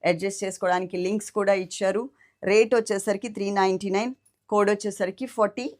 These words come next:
ఎయిట్, ఫార్టీ ఎయిట్ కోడ్. శారీ ఒక్కసారి మీకు ఫైనల్గా మళ్ళీ చూపిస్తాను. చాలా మంచిగా కనిపిస్తుందండి. నేనేంటంటే స్టెప్స్ పెట్టుకుంటే కొంచెం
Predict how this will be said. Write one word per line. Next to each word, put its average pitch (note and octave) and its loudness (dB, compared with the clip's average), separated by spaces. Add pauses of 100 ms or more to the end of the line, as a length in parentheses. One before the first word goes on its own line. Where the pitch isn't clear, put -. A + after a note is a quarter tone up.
(240)
ఎయిట్, F3 2 (300)
ఫార్టీ F#3 2 (120)
ఎయిట్ F3+ 0
కోడ్. C3+ -2 (480)
శారీ G#3+ 8
ఒక్కసారి G#3 0
మీకు G#3 -10
ఫైనల్గా G3 0
మళ్ళీ F3+ 0 (100)
చూపిస్తాను. G3+ 0 (440)
చాలా A3 12
మంచిగా G#3+ 2
కనిపిస్తుందండి. G3+ -4 (480)
నేనేంటంటే G#3+ -2
స్టెప్స్ - -4
పెట్టుకుంటే G#3 -4 (140)
కొంచెం G#3 -2